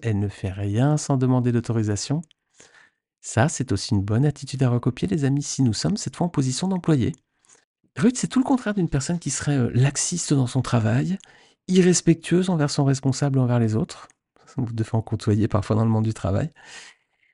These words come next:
Et c'est tout le contraire d'une personne qui prendrait des décisions sans en informer sa hiérarchie. Voilà. Mais j'imagine que ça, ce type de personne, vous n'en avez jamais croisé, bien sûr.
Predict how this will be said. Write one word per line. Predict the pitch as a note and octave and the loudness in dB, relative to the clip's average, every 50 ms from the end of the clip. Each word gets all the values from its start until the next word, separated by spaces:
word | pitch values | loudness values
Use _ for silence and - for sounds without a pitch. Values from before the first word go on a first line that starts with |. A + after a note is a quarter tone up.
| _ _ _ - | _ _ _ -2
Et | C#3 | 0
c'est | C#3 - D#3 | 2 2 2
tout | C3+ - | 2 2
le | C#3 | 4
contraire | - C#3+ A#2 B2 A#2+ | 4 4 4 4 4
d'une | A#2+ A#2+ A2 F#2 | 4 2 0 2
personne | - G2+ - - A2 A2+ A#2 | 0 -4 -2 -2 -4 -4 -4
qui | - - | -6 -16
prendrait | _ - - G#2+ G2+ G#2+ | _ -6 -4 -4 -2 -2
des | G#2 G#2 | -2 0
décisions | F#2+ G2 G#2 - - G#2 G2 G2+ A2 C3+ C3+ _ | -2 -2 -2 -2 -4 -2 -2 0 -2 -2 -4 _
sans | - - - - B2 C3+ C3 - | -10 -6 -2 -2 0 0 0 0
en | A2+ G#2+ | 0 -2
informer | A2 - - G2 G2 G#2+ G#2+ | -2 -2 -2 -2 0 0 0
sa | - - G#2 | 0 0 0
hiérarchie. | G2 G2 G2 F#2 F#2+ F2+ - - - - _ _ _ _ _ _ _ _ _ _ _ | 0 0 0 0 -2 -4 -6 -10 -12 -14 _ _ _ _ _ _ _ _ _ _ _
Voilà. | - G2+ G2 F#2+ - _ _ - - - - - _ _ _ _ _ | -8 -8 -8 -8 -10 _ _ -20 -20 -20 -20 -20 _ _ _ _ _
Mais | G#2 B2 | 2 2
j'imagine | B2+ A#2 A2+ G#2+ G#2 G#2+ A2 A#2 A#2+ A#2+ | 2 4 2 0 0 2 2 2 0 2
que | - A#2 A2+ A#2 B2 A#2+ | 0 -2 0 0 0 -2
ça, | G2+ - - - G#2+ A#2 A#2 | -4 -6 -6 -4 -4 -4 -6
ce | A2 - - - _ | -8 -10 -16 -20 _
type | - - A#2 | -10 -8 -6
de | G#2 | -6
personne, | F2+ - G2 - - G#2+ A2+ | -6 -8 -8 -6 -6 -6 -6
vous | G#2 G#2 G2+ | -6 -6 -6
n'en | G2 G2+ A2+ B2 | -6 -6 -6 -4
avez | A#2 G#2 G2 G#2+ B2+ | -4 -6 -4 -2 -4
jamais | B2 G#2+ F#2 A2+ B2+ | -4 -4 -4 -4 -6
croisé, | - - - F#2 G#2+ B2+ | -6 -6 -8 -2 -2 0
bien | B2+ A2 F2+ | 0 0 -2
sûr. | - - | -4 -8